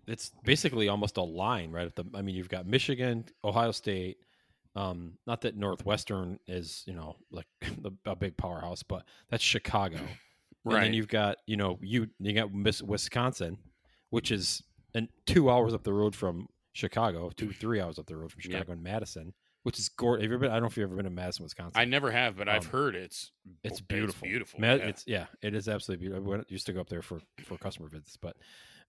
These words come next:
Speaker 1: um, it, they're all, it's, it's very concentrated. You know what I mean? It's just like, e-, e-, even Penn State, um, wait, yeah, Penn State's in the Big Ten.
Speaker 2: Yep.
Speaker 1: Um, uh, that's not that far outside of, of, like,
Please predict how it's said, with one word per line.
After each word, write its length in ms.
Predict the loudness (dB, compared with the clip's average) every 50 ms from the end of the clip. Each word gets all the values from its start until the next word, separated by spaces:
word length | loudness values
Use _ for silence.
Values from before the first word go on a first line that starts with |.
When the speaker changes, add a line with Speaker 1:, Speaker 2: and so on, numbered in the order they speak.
| 0
Speaker 1:
um, 440 | 4 4 4 4 2 0 -2 -4 -6 _ _ _ -20 _ _ _ _ _ 0
it, 120 | 2 6
they're 160 | 8 10 10
all, 180 | 12 10 10 8
it's, 200 | 4 0 -2 -2 -4 0
it's 200 | 0 0 0 0
very 520 | -2 -2 4 4 6 6 6 4 4 2 0 _ _ 0
concentrated. 800 | 0 2 2 2 0 0 -2 -4 -8 -8 -10 -12 -12 -12 -16 -18 _ _ -2
You 100 | 0 2
know 60 | 4
what 40 | 4
I 40 | 4
mean? 80 | 2 2
It's 140 | 0 -2
just 180 | -2 -4 -2 0
like, 220 | -2 -2 -2 -4 -14 -20 -20 -14 _ -4
e-, 100 | -4 0 2
e-, 140 | 2 2 6
even 320 | 6 6 6 6 4 4
Penn 240 | 4 4 4 4 4
State, 540 | 4 0 -2 0 2 2 2 2 0 -4 -6 _ _ _ _ _ _ _ _ 0 2
um, 500 | 4 4 4 2 2 -2 -4 -6 -8 -10 _ _ -20 -20 -20 _ _ _ _ _ _ _ -6
wait, 180 | -4 -4 -4 _ _ _ -2
yeah, 100 | -2 0
Penn 160 | 0 0 0
State's 200 | 0 -2 -4 -4
in 40 | -8
the 40 | -10 -10
Big 80 | -10
Ten. 160 | -12 -14 -14 -14 _ _ _ -20 -20 -20 -10 -2 2
Speaker 2:
Yep. 220 | 4 6 6 6
Speaker 1:
Um, 220 | 4 2 0 -6 -10 _ _ _ _ _ _ _ _ _ _ _ -4 2 4
uh, 440 | 6 8 8 8 6 6 4 2 -2 -6 _ _ _ _ _ _ _ -14 -14 -14 -14 -14 _ 0
that's 300 | 6 6 6 6 6 2
not 180 | 0 0 0 0 2 6
that 200 | 6 6 6 4
far 380 | 0 4 8 8 10 10 10
outside 480 | 8 8 6 4 4 4 6 6 6 4
of, 260 | 2 0 0 -4 -12 _ -2
of, 160 | -2 0 2
like, 200 | 4 2 2 2